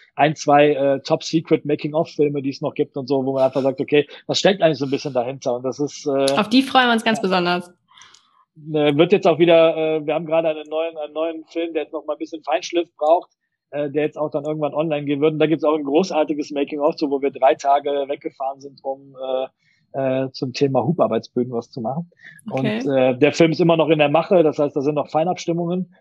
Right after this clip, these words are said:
Speaker 1: aber, äh, wir sind nahezu am Ende und da gibt's ein cooles Making-of, inklusive Reise, Einkaufen und so.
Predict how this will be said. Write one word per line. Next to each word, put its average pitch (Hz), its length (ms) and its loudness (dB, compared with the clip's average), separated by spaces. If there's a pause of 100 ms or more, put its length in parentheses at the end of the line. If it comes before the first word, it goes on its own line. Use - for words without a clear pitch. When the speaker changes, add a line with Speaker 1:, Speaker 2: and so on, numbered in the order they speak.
(200)
Speaker 1:
aber, 147 720 2
äh, 139 60 -14
wir 143 100 -4
sind 143 160 -8
nahezu 156 380 -2
am 139 100 -4
Ende 170 200 -2
und 147 40 -6
da 156 100 2
gibt's 180 220 -4
ein 170 60 -6
cooles 180 280 -8
Making-of, 156 460 0
inklusive 151 540 -2
Reise, 151 320 0
Einkaufen 151 460 -4
und 135 100 -14
so. 147 220 -4